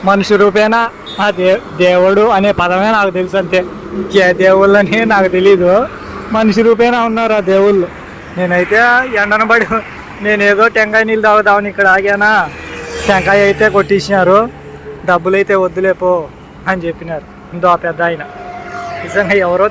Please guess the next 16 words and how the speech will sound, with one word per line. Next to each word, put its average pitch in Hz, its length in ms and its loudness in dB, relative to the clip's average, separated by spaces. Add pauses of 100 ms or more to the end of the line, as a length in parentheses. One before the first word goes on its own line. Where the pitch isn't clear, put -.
తెలియని 220 340 2
నాకు 202 140 0
సాయపడుతున్నందుకు 196 840 -2
వీళ్ళకు 180 400 0 (420)
చాలా 175 320 2
చాలా 170 200 0
ధన్యవాదాలు 185 760 -2 (240)
వీళ్ళందరికీ. 165 560 -4 (1700)
ఇంకో 240 180 2 (100)
బోట్ 254 300 4
అయితే 277 260 0
వచ్చేసింది, 254 560 2 (200)
గోవా 254 320 6 (1300)
వెల్హా 233 420 6 (1300)
పంజిమ్, 240 480 4 (460)
అంటే 240 220 4